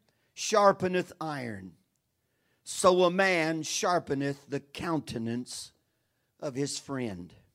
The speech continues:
Iron sharpeneth iron, so a man sharpeneth the countenance of his friend. Amen. Now turn with me to Hebrews chapter ten. Hebrews chapter number ten,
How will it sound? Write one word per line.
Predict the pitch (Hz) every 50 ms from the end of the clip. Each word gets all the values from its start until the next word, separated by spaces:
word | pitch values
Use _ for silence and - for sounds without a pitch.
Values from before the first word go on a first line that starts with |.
| _ _ _ _ _ _ _ _ _ _ _ _ _ _ _ _ -
Iron | 147 170 185 202 214 220 220 220 226 233 226 - - 202 196 - _ -
sharpeneth | - - - - 190 190 196 196 196 - 190 190 185 185 180 - - -
iron, | 160 160 151 147 139 127 117 110 98 92 87 - _ _ _ _ _ _ _ _ _ _ _ _ _ _ _ _
so | - - - - 156 170 185 185
a | 185
man | 196 190 180 165 151 143 151 156 143 143 139
sharpeneth | 143 - - - - 165 160 165 151 - 151 143 143 147 135 139 - -
the | - 139 139
countenance | - - - - 180 160 131 - - 123 120 113 117 127 117 - - - - - _ _ _ _ _ _ _ _ _ _ _ _ _
of | - 135 143 117
his | 131 143 131 - -
friend. | - - 147 147 143 135 117 98 92 95 - - - -
Amen. | 135 135 139 127 123 110 113
Now | 123 131 135
turn | - - - 151 147
with | 143 143 135 123
me | 143 143
to | 139 139
Hebrews | 120 131 151 151 117 143 147 139 131 -
chapter | - - 143 143 - - - 127
ten. | 120 - - 151 139 120 107 101 98 90 - _ _ _ _ _ _ _ _ _ _ _ _ _ _ _ _ _ _ _ _ _ - - - _ _ _ _ _ _ _ _ _ _ - - - _ _ _ _ _
Hebrews | - - 143 170 165 143 156 165 151 143 131 -
chapter | - - 165 156 151 - - 143
number | 135 139 147 147 139 156
ten, | - - - 147 127 120 123 127 123 113